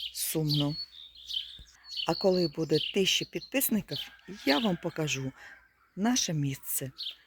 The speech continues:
бо воно дуже гарно, особливо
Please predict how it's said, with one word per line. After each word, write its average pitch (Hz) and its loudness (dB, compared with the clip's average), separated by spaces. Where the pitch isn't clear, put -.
бо 170 2
воно 185 4
дуже 220 6
гарно, 147 0
особливо 180 2